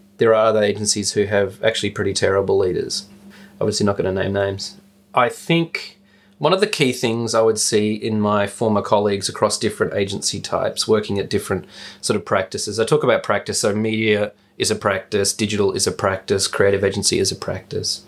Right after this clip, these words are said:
P R is a practice. Different practices, I suppose w-, what I've seen is that people operating within a practice often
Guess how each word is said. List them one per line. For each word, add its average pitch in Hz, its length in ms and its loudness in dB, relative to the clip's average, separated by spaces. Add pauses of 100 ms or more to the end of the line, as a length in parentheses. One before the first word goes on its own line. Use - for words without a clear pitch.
(220)
P 104 100 2
R 98 140 2
is - 80 -2
a - 40 -12
practice. - 680 -4 (520)
Different 151 260 0
practices, 107 1000 -2 (560)
I 113 80 -2
suppose 113 280 2
w-, 127 220 -8
what 127 180 0
I've 113 120 2
seen 113 200 2
is 107 120 -2
that 90 120 -6
people 123 300 0
operating 107 460 2
within 107 260 -2
a 98 40 -2
practice 104 520 -4
often 107 440 -2